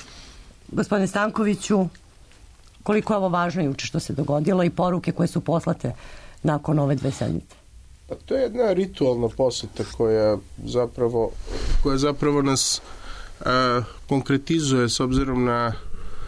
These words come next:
Speaker 2: taj zahtev da se uspostavljaju dobrosusedski odnosi u regionu. Tačno je da je kontekst ovogodišnji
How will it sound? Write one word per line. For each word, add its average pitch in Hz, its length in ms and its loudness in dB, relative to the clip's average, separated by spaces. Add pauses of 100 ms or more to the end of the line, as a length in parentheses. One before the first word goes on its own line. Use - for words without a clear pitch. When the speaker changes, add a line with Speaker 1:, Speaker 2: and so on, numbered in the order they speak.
(300)
Speaker 2:
taj 127 160 0
zahtev 123 480 -2
da 117 80 2
se - 160 -2
uspostavljaju 123 640 2
dobrosusedski 123 800 0
odnosi 127 440 0
u 120 60 4
regionu. 123 600 2 (840)
Tačno 139 540 0
je 123 100 2
da 127 200 0
je 123 500 2 (880)
kontekst - 680 -2
ovogodišnji 127 1000 2